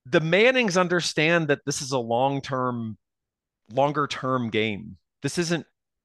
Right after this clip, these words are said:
prisoner of the moment nonsense, right? Malik throws a great ball to, to, to Mitchell. Oh, Arch is gonna transfer.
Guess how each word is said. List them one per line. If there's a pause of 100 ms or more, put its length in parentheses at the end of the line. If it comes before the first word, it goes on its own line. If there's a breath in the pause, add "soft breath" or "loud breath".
(120)
prisoner
of
the
moment (100)
nonsense, (460)
right? (960)
Malik
throws
a
great
ball
to, (100)
to, (420)
to
Mitchell.
Oh,
Arch
is
gonna
transfer.